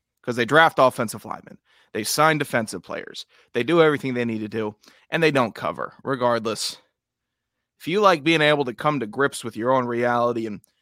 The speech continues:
I think gambling lets you know more about football because you're so tuned in, you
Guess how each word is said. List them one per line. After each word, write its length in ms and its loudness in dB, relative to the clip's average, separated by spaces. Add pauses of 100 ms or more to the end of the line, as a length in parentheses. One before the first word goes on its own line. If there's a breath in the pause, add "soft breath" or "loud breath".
(140)
I 140 4
think 240 -6
gambling 480 0
lets 200 0
you 120 -4
know 280 0
more 360 -4
about 360 -6 (120)
football 600 -10 (300)
because 580 -2
you're 120 -8
so 340 -2
tuned 480 -4
in, 340 -6 (520)
you 280 -4